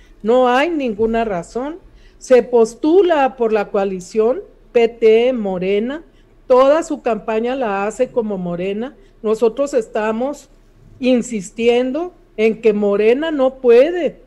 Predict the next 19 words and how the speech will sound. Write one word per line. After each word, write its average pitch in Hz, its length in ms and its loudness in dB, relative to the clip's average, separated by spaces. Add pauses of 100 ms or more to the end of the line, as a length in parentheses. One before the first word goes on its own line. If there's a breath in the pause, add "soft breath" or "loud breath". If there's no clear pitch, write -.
(120)
avalar 202 760 -2
a 214 140 -4
un 220 240 -4
tipo 262 560 -2 (320 soft breath)
que 214 140 2
no 226 180 2
solamente 277 1120 -2
ha 214 220 0
acosado 233 840 -2
a 262 80 -2
los 208 180 -4
morenistas 196 680 -6
en 226 120 -6
Coyoacán 190 640 -8 (300 loud breath)
durante 202 760 -2 (440)
más 233 420 0
de 247 80 -4
una 226 220 -2
década, 190 540 -4